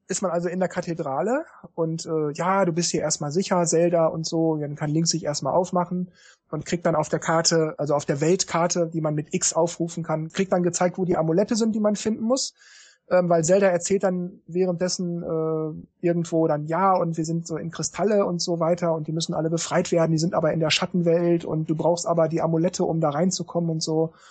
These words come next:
Und dann besorgt man sich also die, die drei Amulette für Stärke, Mut und Weisheit. Das heißt, wir kämpfen uns jetzt also erstmal durch den ersten Dungeon sozusagen und sind im Ostpalast. Da gibt's als Item dann im Verlauf Pfeil und Bogen.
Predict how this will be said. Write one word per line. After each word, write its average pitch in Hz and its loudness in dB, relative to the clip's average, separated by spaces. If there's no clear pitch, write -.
Und 160 2
dann 165 4
besorgt 170 4
man 180 4
sich 165 -4
also 165 0
die, 160 -2
die 165 -4
drei 160 2
Amulette 165 0
für 165 -4
Stärke, 180 0
Mut 170 0
und 143 -10
Weisheit. 208 0
Das 165 -6
heißt, 196 0
wir 170 0
kämpfen 202 -2
uns 185 -6
jetzt 185 -8
also 175 0
erstmal 180 0
durch 175 -4
den 175 -6
ersten 170 -2
Dungeon 202 0
sozusagen 190 0
und 165 -2
sind 180 -2
im 160 -6
Ostpalast. - -2
Da 170 -2
gibt's 190 -4
als 185 0
Item 202 0
dann 185 -2
im 180 -6
Verlauf 170 0
Pfeil 180 0
und 160 -8
Bogen. 175 -4